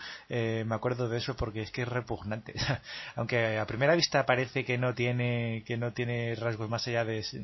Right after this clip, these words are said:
de ser una persona fea, con ese aspecto caprino, como dicen, con esa altura desmesurada, esa velocidad de crecimiento y de inteligencia, eh, es un personaje muy interesante, eh, y muy desagradable, y,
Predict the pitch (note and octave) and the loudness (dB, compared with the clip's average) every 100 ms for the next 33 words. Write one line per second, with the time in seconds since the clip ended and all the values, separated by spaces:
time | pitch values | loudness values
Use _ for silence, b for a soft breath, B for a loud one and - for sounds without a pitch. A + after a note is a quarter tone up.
0 | A#2 B2+ - - A2+ A2 A#2 A#2+ A#2 A2 | -8 -10 -12 -10 -6 -4 -2 0 0 0
1 | G#2 - A#2 C3 B B B B B _ | -2 0 0 -2 B B B B B _
2 | A2 A2+ G#2+ B2 - A#2 G#2+ G#2 C3 C3+ | -4 -2 -2 -2 2 0 2 0 2 2
3 | A#2 A2 G#2 G2+ A2 A#2+ - A2+ A2 A2 | 2 0 -2 -4 -2 -2 0 -2 -2 -4
4 | G#2 A2+ A2 A2+ A#2 A2+ A#2 G#2+ B2 A#2 | -4 -2 -2 -2 -2 0 0 0 0 2
5 | A2+ A2+ A#2 - A2 B2 A#2 A2 A2 B | 2 0 0 0 2 4 4 0 -2 B
6 | B B - B2+ A#2+ A#2 B2+ A#2+ G#2+ A2+ | B B 0 2 4 4 2 2 -2 0
7 | B2+ B2 A#2 A#2 A2 A2 G#2 B2+ C#3+ - | 0 0 0 -2 -2 -4 -2 -2 -4 -6
8 | B B B A#2 A#2 A#2+ A#2+ - C3+ C#3 | B B B -2 0 0 0 -4 -4 -4
9 | - C#3+ D3 C3+ C#3 C3+ C3 - C3 D3+ | -2 -2 0 0 0 0 -2 -2 -4 -2
10 | C#3 A#2 A2 - - - A2 A2 A#2 B2+ | 0 -2 -2 -4 -8 -8 -6 -2 0 0
11 | B2+ B2 A#2 G#2 G#2 B2 D#3 F3 B B | 2 2 2 0 2 0 0 -8 B B
12 | B B B B - B2 A#2+ A#2 A#2 A2+ | B B B B -4 0 2 2 2 0
13 | A2+ | -2